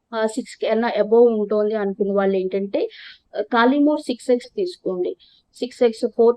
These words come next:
tablets in the morning and Silesia ట్వెల్వ్ ఎక్స్ in the night, four tablets. ఇది కూడా ట్వెల్వ్ అవర్స్ స్పాన్ లో తీసుకోవాలి. ఒక త్రీ మంత్స్ వాడండి, మళ్ళీ మీకు చక్కటి రిజల్ట్స్ వస్తాయి. And ఇది రికమెండెడ్ డోస్, మీరు చక్కగా వాడుకోండి.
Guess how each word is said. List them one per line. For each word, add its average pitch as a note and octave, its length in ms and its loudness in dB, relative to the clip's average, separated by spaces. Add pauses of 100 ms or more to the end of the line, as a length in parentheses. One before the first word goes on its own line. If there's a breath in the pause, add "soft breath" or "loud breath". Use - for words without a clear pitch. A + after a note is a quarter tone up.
(100)
tablets A#3 420 0
in G#3+ 100 -2
the G#3 160 -2
morning A#3+ 260 0 (240)
and A#3 80 -4
Silesia C4 640 0
ట్వెల్వ్ A#3 400 2
ఎక్స్ A#3+ 440 0
in A3+ 60 0
the G#3+ 300 6
night, G3+ 340 2 (220)
four A3+ 120 6 (120)
tablets. F3 400 -4
ఇది B3 160 -2
కూడా D4 220 0
ట్వెల్వ్ A3 300 2
అవర్స్ A3 200 0
స్పాన్ G#3 300 -4
లో C#4+ 160 2
తీసుకోవాలి. - 420 -8 (540 soft breath)
ఒక C4 180 2
త్రీ D4+ 240 4
మంత్స్ C4+ 340 4
వాడండి, D#3+ 440 -4 (1040)
మళ్ళీ G#3+ 280 2
మీకు A3+ 180 -2
చక్కటి A3 360 -2
రిజల్ట్స్ G3+ 440 0
వస్తాయి. - 360 -8 (560 loud breath)
And G#3+ 140 -2
ఇది A3+ 160 0
రికమెండెడ్ D4+ 600 4
డోస్, F3+ 320 -2
మీరు F3 200 0
చక్కగా A3 640 -2
వాడుకోండి. F#3+ 600 0